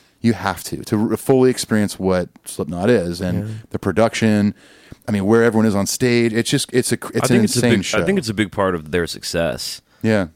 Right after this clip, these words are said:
Speaker 3: And what's magnetizing about it. And I think one interesting thing about your story that I didn't know is that you were su-, a massive Slipknot fan
Speaker 2: I was.
Speaker 3: for a long
Speaker 2: Yeah.
Speaker 3: time. So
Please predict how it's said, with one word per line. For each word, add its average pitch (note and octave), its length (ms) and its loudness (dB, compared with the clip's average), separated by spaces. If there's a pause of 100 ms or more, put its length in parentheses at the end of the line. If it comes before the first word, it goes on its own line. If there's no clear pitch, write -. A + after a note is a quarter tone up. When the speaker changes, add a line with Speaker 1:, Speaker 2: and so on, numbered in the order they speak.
(120)
Speaker 3:
And F#2+ 180 -2
what's F2+ 320 -4
magnetizing F2 680 -4
about D2+ 280 -6
it. D2+ 60 -4
And G#2+ 80 0
I B2 60 0
think F3 160 -2
one E3 220 0
interesting C3+ 300 -6
thing C3 120 -2
about A2+ 160 0
your G2 100 -2
story D3+ 340 -2
that G2+ 100 -2
I G#2 120 0
didn't G#2 260 -2
know F#2+ 420 -2 (420)
is F#2+ 180 -4
that G#2 120 2
you G2+ 160 -4
were B2 160 -2
su-, - 420 -6
a G2 80 -2
massive F#2 580 -2
Slipknot - 480 -8
fan G#1+ 340 -14 (200)
Speaker 2:
I - 40 -16
was. G2 180 -2
Speaker 3:
for G2+ 80 0
a F2+ 60 0
long G2 320 -2
Speaker 2:
Yeah. G2+ 60 -10
Speaker 3:
time. G#2+ 380 -4
So G2 280 0